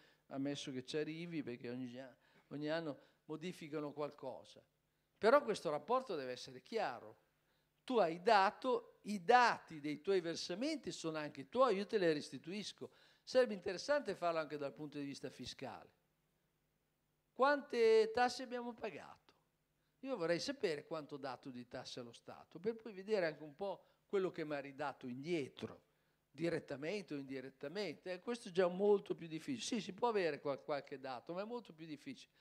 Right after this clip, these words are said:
Cioè il concetto è questo qui, che tutti i dati che noi lasciamo ogni volta che abbiamo delle interazioni, poi ci sono anche i privati e non cambia molto il discorso. Sono andato in una clinica privata, anche lì non tenete i miei dati, io li voglio, voglio poter arrivare in qualsiasi momento anche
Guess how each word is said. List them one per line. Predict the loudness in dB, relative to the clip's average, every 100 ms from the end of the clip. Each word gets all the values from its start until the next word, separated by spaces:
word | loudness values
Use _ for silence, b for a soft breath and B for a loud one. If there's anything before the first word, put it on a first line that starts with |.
| B B B
Cioè | -4 -4
il | -2
concetto | -6 -2 -2 0
è | -4
questo | -6 -12
qui, | -12 -8
che | -6 -6
tutti | -6 -8
i | 0
dati | 0 0 -4
che | -6
noi | 0 0
lasciamo | 2 0 2 2 2 -2
ogni | -8
volta | 2 2 2 -4
che | -4 -8 -10 b b b b _
abbiamo | -6 -2 2 2 0
delle | -2 -2
interazioni, | -4 2 2 2 -2 -2 -2 -4
poi | -10
ci | -8
sono | 0 2
anche | 2 0
i | -6
privati | -6 4 8 8 6 -2
e |
non | -2
cambia | 2 2 4 0
molto | 0 -4
il | -8
discorso. | -8 -6 -6 -6 -6
Sono | -4
andato | 2 4 4 -2
in |
una | -6 -10
clinica | -10 -10 -8 -8
privata, | -6 -2 -2 0 -4
anche | -4 -6
lì | -6 -8 -10 B B
non | 0 0
tenete | 0 0 -2 -4 -10
i |
miei | -10 -6
dati, | -6 -6 -8
io | -8
li | -6
voglio, | 0 0 0 0 -2 -2 -10 _
voglio | 0 0 0
poter | -2 0 2 2
arrivare | -2 0 0 0
in | -2
qualsiasi | -2 -2 -6 -6
momento | -4 0 -2 0
anche | -2 -2 -2 -4